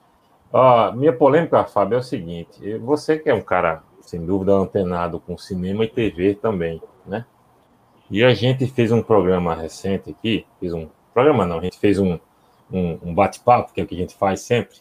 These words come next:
e, e a gente tava comentando sobre, sobre a Disney Plus, a chegada do Disney Plus, e os, as, as séries que estavam sendo lançadas, né? E a gente começou a falar do Mandaloriano, né?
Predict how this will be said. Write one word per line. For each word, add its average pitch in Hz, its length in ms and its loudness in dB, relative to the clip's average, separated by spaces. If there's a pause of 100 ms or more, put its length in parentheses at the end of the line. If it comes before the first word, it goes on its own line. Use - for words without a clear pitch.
(960)
e, 120 1200 0
e 131 80 2
a 120 40 4
gente 135 120 2
tava 127 180 0
comentando 139 480 2
sobre, 135 560 2
sobre 120 640 2
a 101 60 6
Disney 107 300 0
Plus, 107 260 4
a 104 40 0
chegada 98 260 2
do 92 100 0
Disney 92 200 0
Plus, 110 380 2 (840)
e 127 520 2
os, 131 420 0
as, - 380 0
as 110 240 4
séries 127 360 4
que - 80 -18
estavam 131 260 2
sendo 139 200 -4
lançadas, 107 420 2
né? 120 160 -4 (1160)
E 156 680 4
a 113 60 4
gente 131 160 -2
começou 135 240 0
a - 20 -8
falar 151 260 6
do 160 340 4
Mandaloriano, 131 840 4
né? 82 160 -10